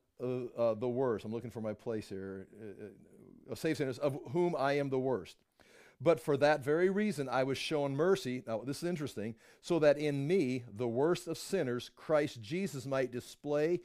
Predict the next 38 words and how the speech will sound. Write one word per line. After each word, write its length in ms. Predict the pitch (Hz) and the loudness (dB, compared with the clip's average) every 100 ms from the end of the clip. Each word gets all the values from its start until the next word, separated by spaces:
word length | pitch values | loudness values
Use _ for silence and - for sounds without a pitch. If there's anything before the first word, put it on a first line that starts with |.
| - - | -8 -12
his 220 | - 156 | 0 2
unlimited 640 | 127 123 135 160 190 190 - | 2 0 0 2 2 0 0
patience 520 | 175 175 156 123 - | 0 0 -2 -6 -6
as 220 | - 135 135 | 0 0 0
an 100 | 127 | -4
example 680 | 110 101 123 151 170 131 123 | -6 -8 -4 -2 -2 -4 -4
for 160 | 127 | -4
those 340 | 113 127 131 - - - - | 0 2 2 -2 -14 -16 -2
who 120 | 156 | 0
would 160 | 139 139 | 2 0
believe 300 | 143 151 139 | 0 0 2
on 140 | 120 | 0
him 300 | 113 117 120 - - - | -2 -2 -4 -10 -14 -4
and 160 | 135 | -2
receive 340 | 127 - 139 131 | -2 -2 -2 0
eternal 360 | 131 131 127 | -2 0 0
life." 240 | 120 107 87 _ - | 0 0 -4 _ -14
So 120 | - | -2
with 120 | 143 | 0
that 180 | 143 165 | 2 4
idea, 500 | 165 147 175 165 131 - _ - - | 4 2 2 2 2 -2 _ -20 -8
when 160 | 135 139 | -4 -2
Paul 300 | 156 175 190 | 4 6 6
goes 240 | 175 143 | 2 -2
out 300 | 147 156 160 | 2 4 4
with 180 | 151 - | 2 0
his 260 | 139 120 | -2 -2
message, 640 | 123 143 180 - 120 117 - _ _ - | -2 2 0 0 -4 -4 -10 _ _ -8
it's 160 | 135 | 0
like 280 | 151 131 - | 2 2 -2
he 360 | 107 - 180 175 | -16 -4 0 2
is 160 | 151 | 0
the 100 | 123 | -2
prototype. 720 | 135 - 170 185 151 139 104 - | -4 0 2 2 0 -2 -2 -4
How 380 | - - 175 196 | -16 -6 0 2
far 680 | 190 - - 190 165 131 135 | 2 -4 0 2 4 4 2
can 300 | 135 151 139 | -2 -6 -6
Jesus' 720 | 117 120 180 180 160 147 - | -6 -4 -2 -2 -2 -4 -6